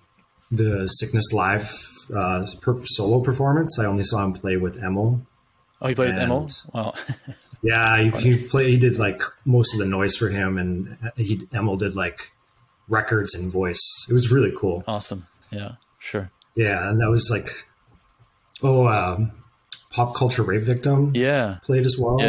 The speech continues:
Speaker 2: yeah, yeah.
Speaker 1: And I think Phil from, I met Phil Blankenship there. I can't remember, but I was,
Speaker 2: Oh.
Speaker 1: like, twenty-five. Again, I have pictures of all that shit somewhere. I,
Speaker 2: Cool.
Speaker 1: I
Speaker 2: You gotta,
Speaker 1: can't
Speaker 2: you, you gotta let me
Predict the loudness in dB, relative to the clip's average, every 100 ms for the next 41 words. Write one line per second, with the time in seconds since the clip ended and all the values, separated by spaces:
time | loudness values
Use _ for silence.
0 | 2 2 0 0 0 -2 -2 -2 -6 _
1 | _ _ _ -8 -2 0 0 -2 -2 0
2 | 0 0 0 0 0 -4 -4 -2 0 2
3 | 2 0 0 0 0 -2 0 -2 -2 0
4 | 0 0 -2 -2 -2 -8 -12 -8 -6 -6
5 | -6 -6 -6 -12 -2 0 2 0 -8 -14
6 | _ _ -14 -12 -10 -8 -6 -6 -8 -16
7 | _ _ _ _ _ _ _ _ _ _
8 | -2 0 2 0 0 -2 -2 0 0 -2
9 | -2 -2 -2 -2 -2 -2 -2 -4 -6 -4
10 | -2 0 -2 -2 0 2 0 -2 -4 -2
11 | 0 2 2 0 0